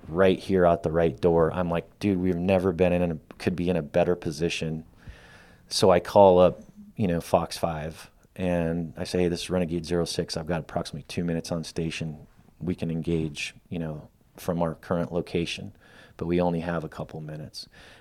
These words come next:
And so I'm listening to him coordinate fires with his ground elements and so on. The long story short is I can tell that he's going to give me weapons release authority, 'cause he's talking about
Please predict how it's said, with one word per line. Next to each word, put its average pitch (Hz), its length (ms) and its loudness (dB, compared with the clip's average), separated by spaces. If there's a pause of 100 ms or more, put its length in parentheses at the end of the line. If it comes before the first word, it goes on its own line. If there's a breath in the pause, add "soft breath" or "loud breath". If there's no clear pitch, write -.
And 92 100 -4
so 101 140 4
I'm 92 160 6
listening 95 340 2
to 90 100 0
him 85 360 0
coordinate 87 500 0
fires 87 400 2
with 80 80 -6
his 85 160 -2
ground 82 340 -2
elements 80 440 -6
and 82 100 -10
so 78 240 -10
on. 76 240 -14 (680 loud breath)
The 98 100 2
long 104 240 6
story 98 340 4
short 101 360 6
is 85 200 0
I 104 160 6
can 107 220 0
tell 87 640 6 (340)
that 85 100 0
he's 113 360 2
going 101 400 4
to 85 60 -4
give 90 280 2
me 87 200 0
weapons 85 480 -2
release 80 320 -6
authority, 78 540 -10
'cause 95 140 -4
he's 107 140 2
talking 123 400 0
about 90 420 2